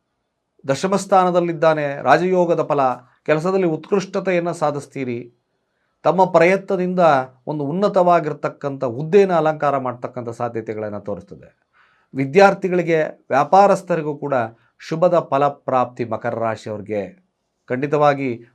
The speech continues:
ಒಳ್ಳೆಯ ಸದ್ಬುದ್ಧಿಯನ್ನ ಇಟ್ಕೊಂಡು ಈ ದಿನ ಕೆಲಸದಲ್ಲಿ ಪ್ರವೃತ್ತರಾಗಿ ಒಳ್ಳೆಯದಾಗುತ್ತೆ ಕೂಡ. ಹಾಗೆ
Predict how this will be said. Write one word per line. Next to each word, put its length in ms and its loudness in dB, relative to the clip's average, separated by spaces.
ಒಳ್ಳೆಯ 260 2
ಸದ್ಬುದ್ಧಿಯನ್ನ 640 -4
ಇಟ್ಕೊಂಡು 400 -8
ಈ 220 -8
ದಿನ 120 -6
ಕೆಲಸದಲ್ಲಿ 500 -6
ಪ್ರವೃತ್ತರಾಗಿ 720 0
ಒಳ್ಳೆಯದಾಗುತ್ತೆ 520 0
ಕೂಡ. 160 -20
ಹಾಗೆ 340 0